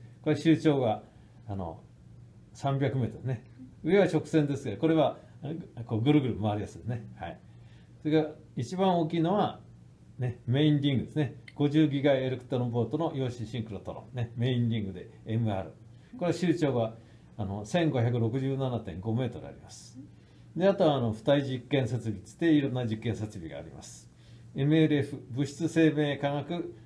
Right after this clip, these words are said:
実験施設。これは強力な中性子源、中性子を利用したタンパク質などの構造、それから機能解析用のビームラインを備えています。それからミューオンのげ-、あの、源ですね。ミューオンスピン、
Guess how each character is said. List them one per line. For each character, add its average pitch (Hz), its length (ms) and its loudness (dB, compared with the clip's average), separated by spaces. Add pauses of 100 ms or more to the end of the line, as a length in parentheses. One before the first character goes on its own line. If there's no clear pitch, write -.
(120)
実 123 140 -8 (140)
験 123 200 2
施 - 80 -8
設。 - 320 -10 (200)
こ 170 80 -2
れ 175 60 4
は 156 80 4
強 170 200 4
力 160 220 4
な 147 140 2
中 151 260 2
性 160 200 2
子 139 200 -4
源、 120 240 -2 (260)
中 151 180 2
性 147 200 2
子 147 140 0
を 123 80 0
利 123 80 -4
用 127 140 0
し - 120 -8
た 165 240 4 (500)
タ 147 120 0
ン 147 80 -2
パ 160 160 -2
ク - 60 -12
質 - 160 -10
な 131 140 -2
ど 135 120 -4
の 170 160 2
構 127 200 -2
造、 113 300 0 (340)
そ - 140 -16
れ - 60 -20
か 135 180 -2
ら 123 60 -8
機 151 180 -2
能 147 200 2
解 143 200 2
析 135 260 -4
用 135 140 -2
の 170 340 -2
ビ 123 220 -2
ー 135 60 0
ム 127 60 -2
ラ 127 120 2
イ 110 80 0
ン 98 60 -4
を 92 120 -10
備 107 240 -4
え 90 40 -10
て - 80 -14
い - 20 -14
ま 71 100 -18
す。 - 240 -18 (400)
そ - 0 -
れ - 60 -20
か 143 80 0
ら 147 60 2
ミ 156 120 6
ュ 170 140 6
ー 160 40 4
オ 147 120 2
ン 127 80 0
の 104 100 0
げ-、 110 160 -2 (220)
あ 113 100 -6
の、 101 200 -6
源 110 360 -2
で - 60 -12
す - 60 -12
ね。 143 200 -4 (460)
ミ 165 140 4
ュ - 20 2
ー 180 40 2
オ 175 100 2
ン 175 260 -6
ス - 160 -16
ピ 160 180 0
ン、 139 160 -2